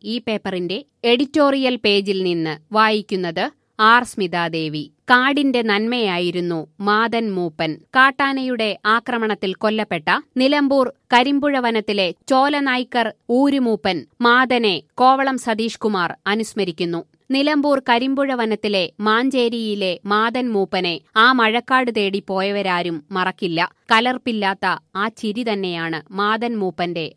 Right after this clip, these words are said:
ഐശ്വര്യം. കയ്യിലൊരു വടിയുണ്ടാകുമെങ്കിലും മല കയറി പോകുമ്പോൾ മാത്രമാണ് തൊണ്ണൂറിനോട് അടുത്തു നിൽക്കുന്ന മാതൻ അത് നിലത്തൂന്നുന്നത്. അല്ലാത്തപ്പോഴൊക്കെ വടി വെറുതെ പിടിച്ച്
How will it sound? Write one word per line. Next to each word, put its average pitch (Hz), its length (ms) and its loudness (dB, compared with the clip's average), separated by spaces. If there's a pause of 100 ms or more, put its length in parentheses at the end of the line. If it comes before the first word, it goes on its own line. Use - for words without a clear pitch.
ഐശ്വര്യം. 180 600 -4 (120)
കയ്യിലൊരു 294 500 0
വടിയുണ്ടാകുമെങ്കിലും 208 1120 -2 (180)
മല 254 240 2
കയറി 240 400 -2
പോകുമ്പോൾ 208 520 -2
മാത്രമാണ് 185 680 -4 (100)
തൊണ്ണൂറിനോട് 254 960 0
അടുത്തു 220 320 -2
നിൽക്കുന്ന 208 440 -2
മാതൻ 190 540 -2 (100)
അത് 190 400 -2
നിലത്തൂന്നുന്നത്. 185 1000 -4 (140)
അല്ലാത്തപ്പോഴൊക്കെ 277 960 -2 (100)
വടി 220 500 -2
വെറുതെ 247 420 -4
പിടിച്ച് 196 480 -6